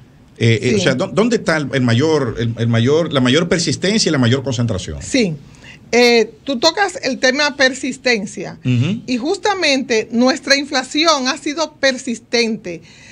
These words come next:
Speaker 2: Persistente porque tenemos treinta y un meses consecutivos con inflación positiva. Solamente ha habido
Speaker 1: Wow.
Speaker 2: un solo mes,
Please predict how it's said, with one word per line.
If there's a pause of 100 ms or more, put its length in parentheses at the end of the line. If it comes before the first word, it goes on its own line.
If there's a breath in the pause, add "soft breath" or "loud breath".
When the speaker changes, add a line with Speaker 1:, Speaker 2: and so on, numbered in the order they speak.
(200 loud breath)
Speaker 2:
Persistente
porque
tenemos
treinta
y
un
meses
consecutivos
con
inflación
positiva.
Solamente
ha
habido
Speaker 1:
Wow.
Speaker 2:
un
solo
mes,